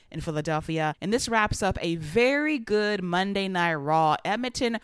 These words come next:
was a very good crowd, sold out, over twelve thousand people in the building, having a great time. The White Rabbit continues to hop around. It's a great marketing viral campaign by W W E. We presume it's Bray Wyatt, but the clues are all over the place,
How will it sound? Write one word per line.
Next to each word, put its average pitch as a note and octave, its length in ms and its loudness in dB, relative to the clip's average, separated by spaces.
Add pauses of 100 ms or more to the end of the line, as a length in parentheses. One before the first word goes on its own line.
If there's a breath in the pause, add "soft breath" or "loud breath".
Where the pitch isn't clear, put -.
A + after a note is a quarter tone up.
(120 soft breath)
was E3+ 160 0
a D3+ 60 0
very F#3+ 240 4
good G3 160 -4
crowd, F3+ 520 4
sold A#3 520 2
out, G#3 260 4
over F3 240 2
twelve A#3 400 0
thousand G#3+ 400 0
people F#3+ 440 0 (120)
in A3 200 0
the A3 80 0
building, F#3 580 2
having A3 320 4
a G#3+ 60 0
great F#3+ 300 0
time. F3+ 520 0 (100)
The F3 220 2
White G3 280 2
Rabbit G3 380 2
continues F#3+ 380 -2
to F#3+ 80 -2
hop F#3+ 200 0
around. F3+ 420 2
It's F#3 100 -4
a F3+ 60 -4
great F#3+ 200 0
marketing F3+ 400 0
viral E3 360 2
campaign E3 680 -2
by F#3 160 2
W E3+ 340 0
W D#3 440 -2
E. E3 120 0
We F3 80 -2
presume F3+ 360 -2
it's F3 120 -4
Bray D#3+ 220 0
Wyatt, D3 400 2
but - 80 -6
the - 80 -8
clues F#3 400 -2
are - 60 0
all D#3+ 200 4
over D#3+ 120 2
the E3+ 80 -2
place, D#3+ 520 -2